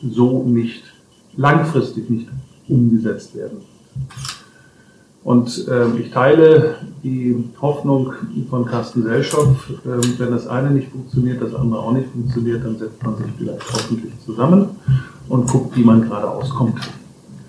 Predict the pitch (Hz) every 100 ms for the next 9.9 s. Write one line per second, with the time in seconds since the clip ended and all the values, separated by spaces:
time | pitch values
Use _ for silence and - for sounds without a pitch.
0 | 135 131 - - - - 120 117 117 113
1 | - - - - - - - _ - 131
2 | 120 117 139 196 226 - - - _ _
3 | _ _ 180 175 - - 117 - 120 127
4 | 196 - - - - - - _ _ -
5 | 123 120 - - - 127 120 120 117 110
6 | 135 175 226 226 - - _ _ - 117
7 | 113 131 - 120 - - 113 110 - -
8 | 170 226 226 - - _ _ _ _ _
9 | - 170 196 - - - - -